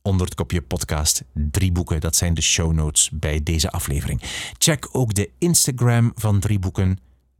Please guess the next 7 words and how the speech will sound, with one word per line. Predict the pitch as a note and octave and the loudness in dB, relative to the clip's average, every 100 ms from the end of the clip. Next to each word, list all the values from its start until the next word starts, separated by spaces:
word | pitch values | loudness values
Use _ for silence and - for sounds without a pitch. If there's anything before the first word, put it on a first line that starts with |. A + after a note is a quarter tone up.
| D#2+ D2+ | -4 -2
drie | G#2+ G#2 B2 A#2+ _ _ - | 0 2 2 0 _ _ -2
underscore | G2+ G2 F#2+ - G2+ F2+ D#2 | 0 2 0 -2 -2 0 0
boeken, | D#2+ A#2+ D#3 C#3+ C#3+ _ _ _ _ | 0 2 2 0 -2 _ _ _ _
in | D#2+ | -4
letters, | E2+ - - - - | -4 -4 -6 -8 -18
voor | - D3+ B2 | -2 2 2
meer | F2 F#2 F#2+ - | 2 2 0 -4